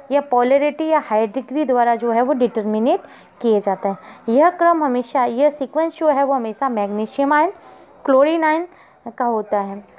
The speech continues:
लेकिन chlorine, अ, sorry, calcium ion जो है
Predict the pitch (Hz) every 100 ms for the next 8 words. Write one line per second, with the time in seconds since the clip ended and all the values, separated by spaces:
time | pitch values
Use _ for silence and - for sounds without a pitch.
0 | - 233 240 294 320 - - 262 262 269
1 | 302 320 233 226 220 - 226 226 240 254
2 | 254 359 349 330 311 311 262 285